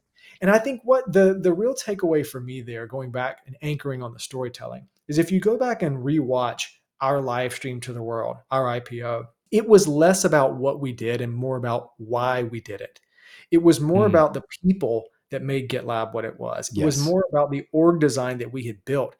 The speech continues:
Speaker 1: that
Speaker 2: Hmm.
Speaker 1: enabled an incredible amount of agency and autonomy, but also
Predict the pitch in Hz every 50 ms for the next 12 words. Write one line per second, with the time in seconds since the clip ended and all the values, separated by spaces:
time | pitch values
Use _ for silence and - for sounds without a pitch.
0 | _ _ _ _ - - - 120 120 113 104 - 131 151 147 - - _ - -
1 | 156 151 - - - - 196 196 196 196 185 175 147 151 143 135 131 131 123 -
2 | - 143 143 139 139 143 - - 139 131 123 120 117 113 - - 165 180 185 180
3 | 165 139 127 120 - 143 - 151 175 196 190 - 139 123 123 139 156